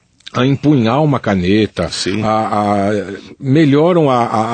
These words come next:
Speaker 1: a habilidade motora, a coordenação motora, né? Porque, de qualquer forma, é um treino pras mãos. É que nem, eh, tem certas pessoas, ah,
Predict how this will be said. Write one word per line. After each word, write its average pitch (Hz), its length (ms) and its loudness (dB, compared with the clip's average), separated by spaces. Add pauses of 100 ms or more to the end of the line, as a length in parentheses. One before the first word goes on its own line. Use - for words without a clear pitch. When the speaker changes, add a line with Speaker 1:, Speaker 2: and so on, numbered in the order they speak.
(100)
Speaker 1:
a - 40 2
habilidade 123 520 0
motora, 123 760 2
a - 60 -2
coordenação 139 880 0
motora, 104 600 2 (580)
né? 151 140 2
Porque, 107 380 0
de 107 100 -4
qualquer 147 280 0
forma, 165 260 0
é 269 40 2
um 311 80 0
treino 180 540 2
pras 107 200 0
mãos. 92 300 0
É 123 60 2
que - 120 -2
nem, 247 280 2 (480)
eh, 147 120 2
tem 156 200 0
certas 127 280 0
pessoas, 113 600 2 (440)
ah, 95 480 2